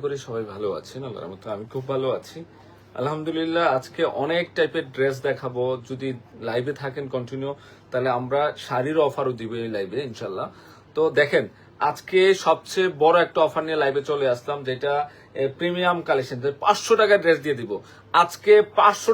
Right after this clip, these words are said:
টাকাও ড্রেস দিব, ইন্ডিয়ান ড্রেস। ইন্ডিয়ান ড্রেস থ্রি পিস কালেকশনের পাঁচশো টাকায় দিব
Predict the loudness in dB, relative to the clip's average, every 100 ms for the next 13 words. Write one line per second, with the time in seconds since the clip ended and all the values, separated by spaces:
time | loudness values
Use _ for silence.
0 | 4 6 4 4 2 4 2 2 2 0
1 | 0 -4 -6 -12 _ -20 _ -4 -2 4
2 | 6 8 6 4 6 8 6 -2 -6 -4
3 | -6 2 2 2 0 0 0 0 -2 -2
4 | -2 0 -2 -4